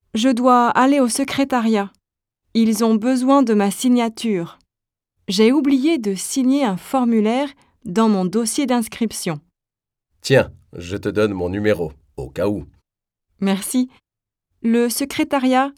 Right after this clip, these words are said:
Speaker 1: c'est cette porte ?
Speaker 2: Non, c'est le bureau du directeur. Le secrétariat est derrière toi. Tu me téléphones,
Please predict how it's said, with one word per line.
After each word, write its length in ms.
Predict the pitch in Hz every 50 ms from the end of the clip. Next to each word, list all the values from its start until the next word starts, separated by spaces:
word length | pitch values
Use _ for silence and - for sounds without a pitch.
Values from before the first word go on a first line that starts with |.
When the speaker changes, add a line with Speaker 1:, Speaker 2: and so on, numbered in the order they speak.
| _ _ _ _ _ _ _ _ _ -
Speaker 1:
c'est 280 | - - - 247 240
cette 280 | 226 - 220 196 - -
porte ? 440 | - 233 285 427 - - - - - _ _ -
Speaker 2:
Non, 340 | 110 107 104 90 76 - - _ _ _ _ _ _ _
c'est 320 | - - - - 131 127
le 140 | 113 98 87
bureau 360 | 82 92 120 135 131 147 165
du 100 | 139 123
directeur. 760 | 107 110 101 104 101 - - - 78 65 60 62 67 - - _ _ _ _ _
Le 220 | _ 92 101 120 131
secrétariat 760 | 135 - - - 233 226 - - 202 - 170 160 165 180 170
est 60 | 147 117
derrière 580 | 90 107 147 170 151 156 135 131 123 - -
toi. 280 | - - 110 92 71 67 - _ _ _ _ _ _ _ _ _ _ _ _ _ _ -
Tu 140 | - 170 170
me 160 | 160 143 135
téléphones, 880 | - 190 185 120 - - - - 76 80 107 - 95 - 65 67 67